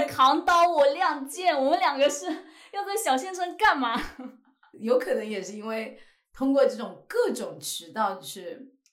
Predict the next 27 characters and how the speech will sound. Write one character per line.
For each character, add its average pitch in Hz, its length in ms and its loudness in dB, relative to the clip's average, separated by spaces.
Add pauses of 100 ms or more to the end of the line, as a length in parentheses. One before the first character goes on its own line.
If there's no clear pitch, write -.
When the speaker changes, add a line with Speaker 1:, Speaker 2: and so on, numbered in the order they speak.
(160)
Speaker 2:
发 220 160 2
现 220 200 -4
你 156 120 -12
自 - 180 -20
己 - 160 -20
啊。 - 280 -14 (440)
Speaker 1:
对， 214 300 -2
对， 185 260 -16
这 349 160 -12
个 262 160 -4
真 - 180 -10
的 156 120 -10
是， - 140 -12
Speaker 2:
嗯。 110 260 -16
Speaker 1:
我 208 120 -10
觉 226 160 -2
得 302 120 2
是 311 160 -8
好 214 260 -12
事， 180 420 -10
是 - 240 -16
一 208 220 -12
个 190 240 -4
好 180 200 -14
的 180 120 -12
改 - 220 -16
变。 160 280 -16